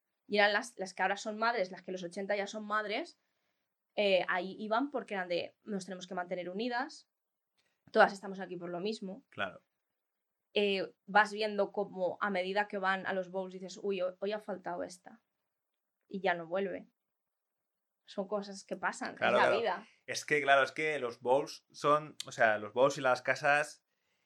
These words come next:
Speaker 2: la serie se, o sea, se centra en las dos, ahí tiene dos mitades, ¿no? Está la parte más competitiva, más de hay que ir a por estas zorras,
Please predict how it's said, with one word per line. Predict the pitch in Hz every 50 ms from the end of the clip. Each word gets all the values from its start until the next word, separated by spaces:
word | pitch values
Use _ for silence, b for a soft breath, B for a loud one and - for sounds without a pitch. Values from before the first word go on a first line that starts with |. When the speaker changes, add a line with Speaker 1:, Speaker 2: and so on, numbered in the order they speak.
| _ _ _ -
Speaker 2:
la | 127 127 123
serie | - - 160 165 185 196
se, | 196 - 175 160 -
o | - _ _ _ _ _ _ _ _ _ _ -
sea, | - 135 120 113 110
se | - 131 123
centra | 135 156 165 170 190 202 196 190 -
en | 156 147 139
las | 131 123 120 127
dos, | 135 139 139 - - 143 - _
ahí | 151 160 180 165
tiene | 180 196 196 196
dos | 202 175 156
mitades, | 147 135 127 117 104 95 92 - - - - _ _ _
¿no? | 123 131 147 160 -
Está | - - - 143 143
la | 151 151
parte | 160 156 147 131
más | 135 139 -
competitiva, | - 156 143 139 139 139 127 117 147 160 156 151 151 180 190 - _ _ _ _ _ _ _ _ _
más | - 123 127 131
de | 139 131
hay | 127
que | 127 139 143
ir | 139 139 131 -
a | 123 - 104 120 120
por | 120
estas | 120 - 123 113 -
zorras, | - 139 139 135 127 110